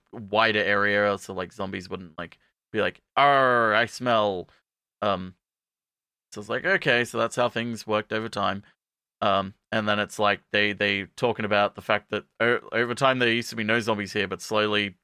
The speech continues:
student zombies just showed up more and more as if their past memories were just sort of taking hold and they were just going off sort of latent memories of like, "Well, they were students, gotta go to school." Um,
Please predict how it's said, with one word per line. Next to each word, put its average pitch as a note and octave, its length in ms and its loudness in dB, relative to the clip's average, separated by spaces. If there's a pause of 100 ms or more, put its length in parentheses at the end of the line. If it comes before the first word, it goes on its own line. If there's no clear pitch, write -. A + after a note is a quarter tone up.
student G#2+ 540 -6
zombies G#2 420 -2
just - 260 -10 (140)
showed G#2+ 380 0
up - 220 2 (180)
more A2+ 260 0
and A2 100 -2
more C3 300 0 (320)
as G#2 140 -2
if G#2 120 -6
their G2+ 100 -2
past A2 340 0
memories G#2+ 440 -4
were G2+ 80 -10
just G#2 160 -8
sort G#2 140 -4
of G2 80 -8
taking G#2+ 340 -6
hold A2+ 360 0
and G2+ 120 -6
they G2 80 -4
were G2 80 -6
just G2 200 -12
going G2 280 -2
off G2 280 -8 (220)
sort G#2 120 -8
of G2 60 -10 (180)
latent G2+ 440 -6 (600)
memories G2 560 0
of F#2+ 120 -6
like, F#2+ 220 -2
"Well, C3 200 0
they B2+ 140 -2
were C3+ 100 -8
students, E3+ 460 -10
gotta A2+ 220 -6
go C3+ 100 -2
to D3+ 80 -10
school." F#3+ 440 -2 (580)
Um, G2+ 380 -2